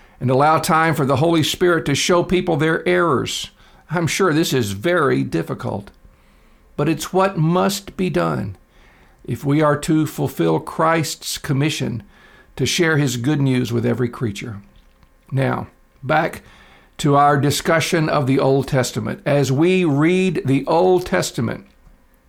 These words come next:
with its barbarities and cultural practices that are abhorrent to us, we need to see God as a missionary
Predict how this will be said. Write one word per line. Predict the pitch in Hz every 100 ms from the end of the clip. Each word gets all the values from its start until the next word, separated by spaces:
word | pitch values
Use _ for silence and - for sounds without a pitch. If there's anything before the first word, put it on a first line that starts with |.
| - -
with | 135
its | 160 -
barbarities | 120 135 156 170 156 143 170 147 - 127 127
and | 123 127 - - - - -
cultural | - - 196 196 185 165 143 - -
practices | - 175 170 143 156 165 143
that | 120 156
are | 147 143
abhorrent | 139 - 185 180 156 -
to | 147
us, | 143 127 - - - - - _ _
we | 123 143
need | 156 160 147
to | 135
see | - - 175 170 175
God | - 110 151 151 127 113 113 - - - _ - -
as | 120 120
a | 113
missionary | 120 143 - 117 101 101 95 117